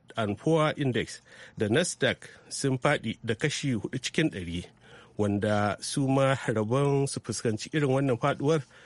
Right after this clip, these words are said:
tun shekaru tara da suka gabata. Su ma kasuwannin hannayen jarin Turai ba su tsira ba,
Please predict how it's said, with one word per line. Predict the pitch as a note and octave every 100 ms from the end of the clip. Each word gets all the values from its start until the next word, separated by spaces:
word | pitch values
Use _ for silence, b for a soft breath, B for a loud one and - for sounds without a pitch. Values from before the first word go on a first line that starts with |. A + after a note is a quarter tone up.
| B -
tun | D#3
shekaru | - C3 - A2+ C3
tara | - F3 D3
da | A2
suka | - A2
gabata. | G2 F#2 G2 - G2+ F2+ - - - B B B
Su | - B2+
ma | B2+ B2
kasuwannin | C3+ G#2+ A#2 A2+ B2+
hannayen | B2+ C#3 B2+ B2
jarin | B2+ C#3 B2+ A2
Turai | - C#3+ D3 D3 C#3+
ba | B2+
su | -
tsira | - F#2+ F#2
ba, | F#2 F#2